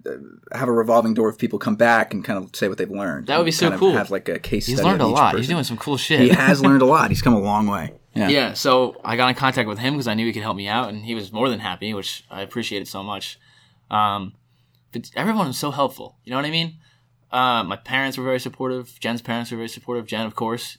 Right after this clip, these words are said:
Speaker 2: You know, you. So it's interesting that you have me on the podcast 'cause you're a big part of the reason why I started it. And I know that sounds
Speaker 1: <laughs>
Speaker 2: weird, but it really is.
Speaker 1: I didn't even know that, though, before. <laughs>
Speaker 2: <laughs>
Speaker 1: You had told me just before we hit record, but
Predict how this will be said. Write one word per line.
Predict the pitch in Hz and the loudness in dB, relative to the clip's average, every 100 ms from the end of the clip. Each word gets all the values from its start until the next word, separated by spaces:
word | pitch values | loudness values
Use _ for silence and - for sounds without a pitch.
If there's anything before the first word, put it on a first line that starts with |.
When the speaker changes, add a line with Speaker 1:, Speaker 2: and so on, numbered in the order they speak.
| - | -10
Speaker 2:
You | 110 | -8
know, | 98 | -6
you. | 104 117 127 131 _ _ _ _ _ | -4 -4 -4 -10 _ _ _ _ _
So | - 151 135 120 - - | -4 2 2 2 -4 -8
it's | 127 | 0
interesting | 196 185 175 160 | 0 0 -4 -2
that | 139 | -2
you | 127 | -2
have | 127 135 | -2 -4
me | 127 | -4
on | 117 | -6
the | 110 | 0
podcast | 139 139 90 82 | 0 0 -6 -10
'cause | 104 98 | -12 -10
you're | 110 | -10
a | |
big | 104 104 - | -8 -8 -8
part | - 113 | -2 -2
of | 107 | -2
the | 104 98 - - - | -6 -8 -12 -20 -10
reason | 113 120 117 | -4 -4 -2
why | 110 113 | -4 -4
I | |
started | 110 170 170 101 | -4 0 0 0
it. | 98 | -2
And | 95 117 117 | -2 -2 4
I | 120 | 4
know | 175 | 6
that | 180 165 | 4 6
sounds | 180 151 | 4 4
Speaker 1:
<laughs> | 160 | 4
Speaker 2:
weird, | 208 160 135 | 6 6 4
but | 143 151 | 0 2
it | |
really | 165 165 165 | 4 4 4
is. | 147 95 | 4 2
Speaker 1:
I | - | 0
didn't | 160 175 | 4 4
even | 151 131 113 113 | 4 4 6 8
know | 117 123 | 6 6
that, | 101 78 92 | 2 -2 -2
though, | 90 | -4
before. | 87 - - - 156 | -4 -10 -6 8 8
<laughs> | - | 10
Speaker 2:
<laughs> | 254 202 233 226 220 - | 12 12 10 6 4 6
Speaker 1:
You | 147 165 | 10 10
had | 160 | 10
told | 185 190 | 10 10
me | 165 | 10
just | 135 - | 4 2
before | 123 147 | 6 10
we | 127 | 10
hit | 139 | 8
record, | 113 - 175 117 | 4 8 10 10
but | 113 | 8